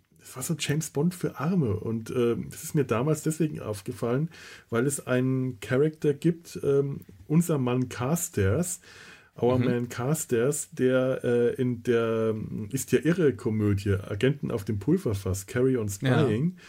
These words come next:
Speaker 1: vorkam,
Speaker 2: Ja.
Speaker 1: gespielt von Jim Dale, der so den, äh, auch so ein Bo-, so ein Bond-Helden gespielt hat, der aber immer von den eigentlichen Helden, äh, außer Gefecht gesetzt wurden, von den, von den, äh, von den anderen Trotteln.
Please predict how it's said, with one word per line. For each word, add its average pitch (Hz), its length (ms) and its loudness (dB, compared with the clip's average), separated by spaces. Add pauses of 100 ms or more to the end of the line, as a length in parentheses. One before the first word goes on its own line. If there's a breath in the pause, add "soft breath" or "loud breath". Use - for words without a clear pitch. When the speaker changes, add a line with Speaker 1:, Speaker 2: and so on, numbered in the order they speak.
(220 loud breath)
Speaker 1:
vorkam, 110 760 0
Speaker 2:
Ja. 147 80 -2
Speaker 1:
gespielt 135 400 -4
von 123 180 -4
Jim 110 320 0
Dale, 131 480 2 (520 loud breath)
der 127 120 6
so 131 140 0
den, 123 460 2
äh, 113 500 4 (260)
auch 127 160 0
so - 140 0
ein 131 180 0
Bo-, 135 260 2
so 139 120 0
ein 131 100 2
Bond-Helden 135 1080 0
gespielt 143 440 -2
hat, 151 140 2
der 135 100 2
aber 127 160 0
immer 156 180 2
von 143 160 0
den 135 160 0
eigentlichen 151 640 0
Helden, 143 600 0
äh, 135 280 0
außer 131 240 2
Gefecht 156 360 2
gesetzt 107 400 -2
wurden, 135 200 0
von 131 160 -4
den, 120 240 0
von 117 160 -6
den, 113 300 -4
äh, - 180 -14
von 120 160 -6
den 113 80 -4
anderen 131 260 0
Trotteln. 113 500 -2